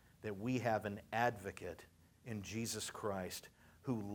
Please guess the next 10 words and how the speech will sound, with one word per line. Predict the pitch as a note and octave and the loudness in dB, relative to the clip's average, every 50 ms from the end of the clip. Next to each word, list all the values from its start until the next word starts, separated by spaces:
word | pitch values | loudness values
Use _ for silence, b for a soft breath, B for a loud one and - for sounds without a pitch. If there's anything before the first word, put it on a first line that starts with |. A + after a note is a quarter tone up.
| G#2+ A2+ | 2 6
lives | B2 C3 A#2 G2+ F#2+ F2 - - | 8 8 8 8 4 0 -6 -10
to | - - | -8 -6
make | G#2 F#2+ G2 G2+ F#2+ - | -4 0 0 0 0 0
intercession | G#2+ G#2 - - G#2 G2 - - - G#2 G2+ G2+ - - G#2+ G2 | -4 -6 -4 -4 -6 -6 -6 -2 0 2 2 2 0 -6 -8 -8
for | G2+ - - G#2 F#2 - | -10 -10 -10 -10 -10 -8
us. | G2+ F#2+ F#2+ - | -6 -6 -6 -6
Hebrews | - - A#2 G2+ A2 G2+ F#2+ | -6 -8 -8 -6 -6 -8 -10
seven | - - G#2+ G2 - G#2 | -6 -6 -6 -4 -4 -6
twenty-five. | G2 - - F#2+ F#2+ G2 F#2+ F#2+ - - F#2+ F2+ F#2+ F2+ G2+ | -10 -10 -12 -12 -10 -10 -12 -14 -14 -12 -12 -12 -10 -8 -6
Amen? | G#2 A2 A2 A2 A2+ A#2 C3 C#3 D3 | -4 -2 0 2 2 2 2 2 0